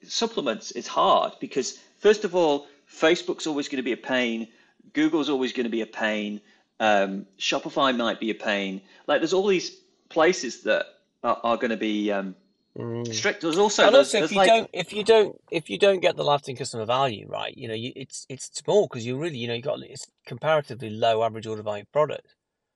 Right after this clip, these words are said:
Speaker 1: Yeah.
Speaker 2: You know, so un-,
Speaker 1: Well,
Speaker 2: unless
Speaker 1: it's
Speaker 2: you have
Speaker 1: that,
Speaker 2: lasting customer
Speaker 1: yeah.
Speaker 2: value.
Speaker 1: That's it. I think people think that supplements have a li-, lifeti-, good lifetime customer value,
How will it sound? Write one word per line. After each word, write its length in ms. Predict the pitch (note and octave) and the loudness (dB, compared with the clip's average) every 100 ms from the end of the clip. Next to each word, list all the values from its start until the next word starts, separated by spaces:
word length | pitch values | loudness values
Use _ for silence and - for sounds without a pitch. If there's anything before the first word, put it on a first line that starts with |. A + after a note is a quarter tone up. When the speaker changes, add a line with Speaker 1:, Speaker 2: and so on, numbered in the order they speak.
| _ _ - | _ _ -4
Speaker 1:
Yeah. 300 | A2 G2+ F2+ - | 0 0 -2 -6
Speaker 2:
You 80 | C#3+ | -4
know, 160 | G#2+ | -4
so 220 | A#2+ B2 A2+ | -2 0 0
un-, 100 | B2+ | 4
Speaker 1:
Well, 140 | C#4 | 6
Speaker 2:
unless 200 | D4+ D4+ | 6 4
Speaker 1:
it's 60 | - | 2
Speaker 2:
you 60 | |
have 140 | B2 B2 | -2 0
Speaker 1:
that, 60 | |
Speaker 2:
lasting 280 | A#2+ - A#2+ | 0 0 -6
customer 320 | G#2+ G#2+ G#2+ G#2 | -12 -12 -6 0
Speaker 1:
yeah. 280 | E3+ B2 | 4 4
Speaker 2:
value. 100 | G#2 - - _ _ _ _ - | 2 -6 -20 _ _ _ _ -6
Speaker 1:
That's 220 | A3 - | -6 0
it. 220 | G#3+ D#3 - | 2 4 2
I 60 | |
think 240 | - B3+ - | 0 -2 -2
people 240 | G#3+ F3 | -2 -4
think 480 | - G#3+ A3+ - - | -2 0 0 -2 -4
that 260 | C3 - | -4 -4
supplements 540 | - B2 - G2+ F2+ - | -8 -8 -8 -10 -10 -4
have 340 | A#2+ G#2 - - G#2 | 0 0 -2 -6 -2
a 260 | F#2+ - - | -2 -4 -6
li-, 240 | A#2+ B2 | 0 0
lifeti-, 480 | A#2+ A2+ - A#2+ - | 0 -4 -4 -8 -6
good 140 | B2 A2+ | -6 -4
lifetime 340 | A2 - G#2+ | -6 -6 -10
customer 340 | - G2+ G#2+ | -10 -14 -12
value, 440 | F#2+ G2 - - | -6 -6 -6 -10